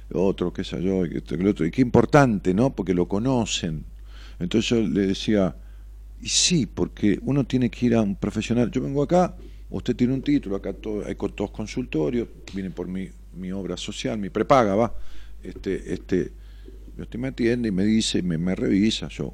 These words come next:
confío que usted es una profesional, que está en un centro médico". Me mira a los ojos. Ahora, ¿usted qué sabe de todo lo demás? De mí como persona. Usted sabe de mí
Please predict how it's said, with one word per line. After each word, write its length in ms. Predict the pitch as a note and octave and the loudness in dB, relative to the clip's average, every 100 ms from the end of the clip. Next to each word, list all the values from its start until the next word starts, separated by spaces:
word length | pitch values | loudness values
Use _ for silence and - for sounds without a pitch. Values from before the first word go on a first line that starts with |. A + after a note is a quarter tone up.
| - | -6
confío 480 | - C3+ A2+ B2 F2 | -2 0 4 4 4
que 40 | |
usted 160 | D2+ D#2 | 2 -2
es 40 | |
una 120 | F2+ E2+ | -4 -2
profesional, 480 | G2+ A#2+ C#3+ - | -2 -4 -4 -4
que 60 | D#2+ | -6
está 140 | - | -8
en 60 | E2 | -8
un 100 | E2+ | -8
centro 340 | - F2+ A#2+ | -6 -2 -2
médico". 540 | B2 D3+ C#3 A#2 - - - - - - - - - - - - | 0 2 2 2 0 -6 -10 -18 -16 -16 -16 -18 -18 -18 -16 -8
Me 100 | A3+ | -4
mira 220 | C#4+ B2 | -2 0
a 20 | |
los 160 | D2+ - | 4 8
ojos. 480 | C3+ - - - - | 8 6 -2 -10 -4
Ahora, 420 | G2 G2 E2+ - - - - - - - - - - - - - | -2 0 -4 -8 -16 -18 -18 -18 -18 -18 -18 -18 -18 -18 -18 -16
¿usted 280 | - - - | -10 -6 -4
qué 140 | - | 0
sabe 560 | - - - - A#2+ - - - - - - - - - - - - - - - - - - | 0 0 -2 -6 -8 -10 -14 -18 -18 -18 -16 -18 -16 -16 -12 -12 -12 -18 -18 -18 -16 -18 -12
de 160 | E2 D#2 | -4 -4
todo 420 | - - G2 E2+ | -2 2 4 4
lo 120 | D2+ | 0
demás? 380 | C#2+ C2+ B1 - | -2 -4 -8 -6
De 140 | D#2+ F#2+ | -2 0
mí 220 | B2 B2+ | 0 -2
como 280 | G#2 F2 C#2+ | -2 -2 0
persona. 720 | C#2 C#2 - - - - - - - - - - | -2 -2 -2 -2 -4 -10 -14 -16 -18 -18 -18 -14
Usted 300 | - - C3+ | -14 -4 -2
sabe 400 | - - B2+ G#2+ | 0 2 6 6
de 100 | E2 | 4
mí 340 | F2 B2+ D#3 | 2 2 0